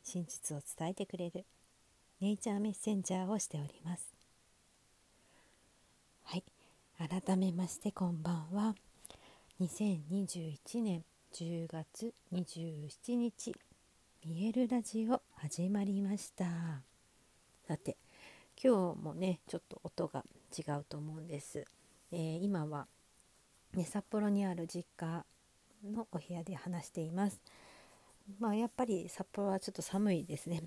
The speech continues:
夜になると。えー、今日はその天赦日、天が許す日の天赦日ということもあったり、まあ、この、えー、札幌の移動というのが、えー、臨終吉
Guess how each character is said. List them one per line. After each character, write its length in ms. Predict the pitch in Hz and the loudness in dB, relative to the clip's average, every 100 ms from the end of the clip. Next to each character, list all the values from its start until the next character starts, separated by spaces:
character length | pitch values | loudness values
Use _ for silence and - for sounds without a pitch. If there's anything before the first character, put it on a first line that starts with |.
| - | -4
夜 260 | - 175 170 | 4 6 6
に 120 | 147 - | 0 -6
な 80 | 151 | -10
る 80 | 143 | -10
と。 180 | - - - - - - - - - - - - | -10 -12 -16 -20 -20 -20 -20 -20 -20 -20 -20 -4
え 280 | 196 190 185 | 0 2 0
ー、 40 | - | 0
今 280 | 247 262 185 | 4 4 4
日 20 | |
は 300 | 165 165 160 160 - | 0 -2 -4 -8 -10
そ 100 | 190 | -6
の 200 | 165 165 - | -4 -4 -4
天 300 | - 220 240 | 0 4 2
赦 260 | - 240 208 | 2 0 2
日、 540 | 170 151 - 160 143 - - - - - | 2 0 -6 -6 -8 -12 -20 -20 -20 -8
天 300 | - 196 170 | 0 2 2
が 140 | 147 151 | 0 -2
許 300 | 151 147 151 | -2 -2 -4
す 200 | - 143 | -6 -8
日 320 | - 160 156 175 - | -8 -8 -8 -10 -12
の 120 | 185 147 | -10 -8
天 300 | - 165 151 | -4 -2 -2
赦 180 | - 156 | -4 -6
日 560 | 160 - - - 143 - - - - - - - _ | -6 -10 -12 -10 -10 -12 -20 -20 -20 -20 -20 -20 _
と 140 | 208 | 0
い 100 | 208 202 | 4 4
う 60 | |
こ 180 | 196 202 | 2 -2
と 200 | - 160 | 0 -2
も 220 | 151 156 - | -2 -4 -4
あ 120 | 160 | -4
っ 80 | 160 _ | -6 _
た 160 | 143 143 | -4 -2
り、 400 | 175 202 190 165 | 2 4 4 2
ま 120 | 175 | -2
あ、 20 | 175 | -2
こ 160 | 202 | -2
の、 260 | 196 208 190 - - - 175 | 2 2 0 -6 -18 -12 -6
え 60 | |
ー、 80 | 175 | -4
札 220 | - 180 - | -2 -4 -6
幌 260 | - 170 180 | -6 -2 0
の 160 | 180 - | 0 0
移 120 | 160 | 0
動 240 | 170 170 | 0 0
と 240 | - 165 180 | 0 0 2
い 120 | 190 | 2
う 100 | 180 | 2
の 120 | 165 147 | 0 -2
が、 260 | 226 226 156 - - - - | 0 0 -2 -6 -20 -20 -8
え 160 | 175 175 | -2 0
ー、 20 | |
臨 280 | 180 214 208 | 2 4 2
終 240 | 190 196 190 | 2 0 0
吉 220 | - 196 | -4 -6